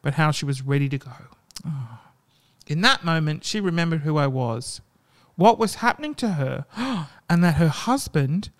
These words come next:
my granddad, had already passed. She said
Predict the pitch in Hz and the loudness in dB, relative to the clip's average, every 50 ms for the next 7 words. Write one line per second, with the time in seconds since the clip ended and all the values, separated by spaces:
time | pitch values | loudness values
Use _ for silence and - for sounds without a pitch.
0 | _ - _ _ - 156 151 147 - - 175 190 208 208 180 131 123 127 - - | _ -20 _ _ -4 -2 -2 0 0 0 0 2 2 0 0 -2 -4 -4 -4 -2
1 | - 156 151 - - 165 175 180 185 180 175 185 180 - - - - 175 175 147 | -2 -2 -2 -2 -2 -2 0 0 0 0 0 -2 -2 -4 -8 -6 -4 -2 -2 -2
2 | 101 - - - - - - - - - _ _ _ _ _ _ _ _ _ _ | -4 -6 -8 -10 -10 -10 -10 -12 -16 -20 _ _ _ _ _ _ _ _ _ _
3 | _ _ _ _ _ - - - 180 - - - 240 214 165 185 214 214 - | _ _ _ _ _ -2 0 0 0 0 2 2 4 4 4 4 2 0 -4